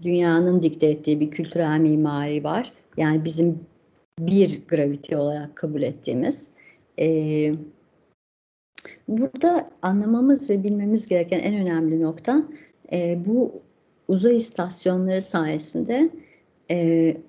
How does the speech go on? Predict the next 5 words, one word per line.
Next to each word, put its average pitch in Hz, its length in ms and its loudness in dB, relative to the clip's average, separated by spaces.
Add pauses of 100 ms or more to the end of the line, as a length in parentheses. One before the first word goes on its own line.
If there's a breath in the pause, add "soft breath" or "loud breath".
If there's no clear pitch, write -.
uzun 190 260 2
zamandır, 165 760 2 (1400)
yaklaşık 180 480 -4
elli 160 220 0
senedir, 156 520 -4